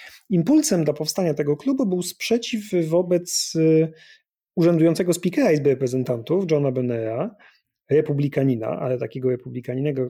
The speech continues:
który dziś był uważany za umiarkowanego i że prowadzi zbyt, e, koncyliacyjną politykę wobec prezydenta Obamy. Mm, co doprowadziło, nawiasem mówiąc, do tego, że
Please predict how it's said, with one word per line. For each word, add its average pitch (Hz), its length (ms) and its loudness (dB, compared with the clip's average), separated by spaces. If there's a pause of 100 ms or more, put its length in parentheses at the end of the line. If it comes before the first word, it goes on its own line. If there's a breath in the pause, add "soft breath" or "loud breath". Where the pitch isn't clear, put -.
(260)
który 123 260 -2
dziś 131 460 -6 (220 soft breath)
był 123 140 0
uważany 123 560 -2
za 120 220 -4
umiarkowanego 120 960 -4 (640 soft breath)
i 170 480 -4
że 151 180 0
prowadzi 143 360 0
zbyt, 135 600 -4 (960 loud breath)
e, 123 200 0 (160)
koncyliacyjną 156 680 2
politykę 131 520 0
wobec 117 580 -6
prezydenta 113 800 -6 (120)
Obamy. 113 600 -6 (640 soft breath)
Mm, 147 840 2
co 294 120 0
doprowadziło, 220 580 2
nawiasem 185 360 2
mówiąc, 156 260 0
do 147 100 2
tego, 143 240 0
że 131 140 -2